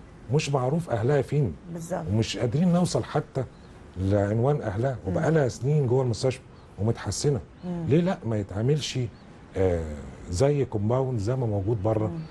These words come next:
Speaker 1: الحالات دي يبقى ليها كومباوند
Speaker 2: آه.
Speaker 1: وكنوع
Speaker 2: تحت
Speaker 1: تأهيلي.
Speaker 2: الرعاية كمان.
Speaker 1: آه، نوع تأهيلي للمريض دوت تحت إشراف طبي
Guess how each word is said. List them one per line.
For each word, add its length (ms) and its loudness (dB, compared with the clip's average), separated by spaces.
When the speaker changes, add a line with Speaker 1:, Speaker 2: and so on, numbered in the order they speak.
Speaker 1:
الحالات 340 2
دي 240 -4
يبقى 260 -2
ليها 180 4
كومباوند 600 0
Speaker 2:
آه. 200 -8
Speaker 1:
وكنوع 1300 0
Speaker 2:
تحت 140 0
Speaker 1:
تأهيلي. 320 4
Speaker 2:
الرعاية 300 2
كمان. 300 -10
Speaker 1:
آه، 320 4
نوع 260 2
تأهيلي 600 2
للمريض 500 2
دوت 280 4
تحت 260 -2
إشراف 380 -2
طبي 340 0